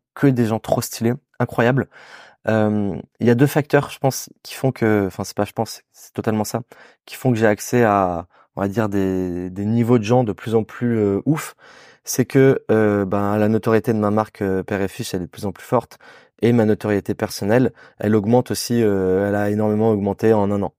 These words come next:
Même si, euh, je suis très, très loin des objectifs que j'avais fixés. Mais, euh, en fait, cette notoriété qui monte, bah, ça me permet d'avoir accès à des gens, on va dire, de plus en plus, euh, inspirants.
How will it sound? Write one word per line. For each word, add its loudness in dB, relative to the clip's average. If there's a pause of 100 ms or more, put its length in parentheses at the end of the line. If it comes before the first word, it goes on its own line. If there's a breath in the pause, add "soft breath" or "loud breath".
Même -4
si, -4
euh, -2 (260)
je -20
suis -16
très, -8
très -4
loin 2
des -2
objectifs -10
que -10
j'avais -6
fixés. -8 (460 loud breath)
Mais, 4
euh, 0 (220)
en -2
fait, 0
cette -8
notoriété -2
qui -12
monte, 0
bah, -2
ça -6
me -6
permet 0 (360 soft breath)
d'avoir 0
accès 0
à 4
des -2
gens, 0
on 4
va 0
dire, 2
de -2
plus -10
en -4
plus, -6
euh, -2
inspirants. -2